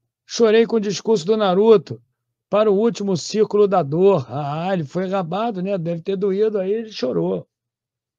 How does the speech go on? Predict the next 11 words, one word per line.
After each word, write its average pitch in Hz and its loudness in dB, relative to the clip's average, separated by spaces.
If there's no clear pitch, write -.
E 160 -4
ao 180 0
mesmo 220 0
tempo 202 -2
chorei 208 2
ao 190 0
ver 202 0
a 202 0
história 196 -2
do 202 0
PEN. 185 0